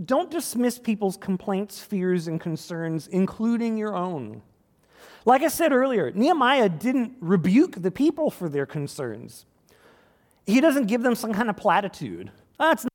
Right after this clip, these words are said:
that hard. Other people have it harder. It could be worse."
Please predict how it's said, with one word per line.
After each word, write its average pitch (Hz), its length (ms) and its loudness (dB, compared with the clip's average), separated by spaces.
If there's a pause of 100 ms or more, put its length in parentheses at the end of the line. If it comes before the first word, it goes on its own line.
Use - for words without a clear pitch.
(240)
that 135 80 -12
hard. 156 440 -8 (600)
Other 320 220 4
people 196 300 0
have 131 160 2
it - 100 -16
harder. 107 480 -8 (480)
It 302 140 -6
could 339 100 2
be 202 100 -2
worse." 117 680 -8